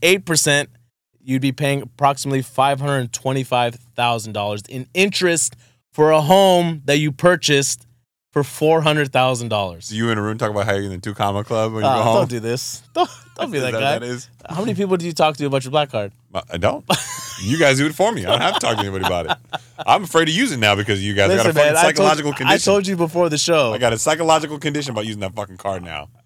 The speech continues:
Speaker 1: <laughs> Are you gonna stop being my friend when you buy a home?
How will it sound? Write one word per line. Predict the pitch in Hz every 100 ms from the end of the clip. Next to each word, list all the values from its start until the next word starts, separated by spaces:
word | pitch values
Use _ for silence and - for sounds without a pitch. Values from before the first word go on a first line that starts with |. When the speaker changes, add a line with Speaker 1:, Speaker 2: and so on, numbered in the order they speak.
| -
Speaker 1:
<laughs> | - - 214 135
Are | 147
you | 226
gonna | 359
stop | - 208
being | 190 196
my | 180
friend | 170 190
when | 190
you | 180
buy | 170 190
a |
home? | 220 262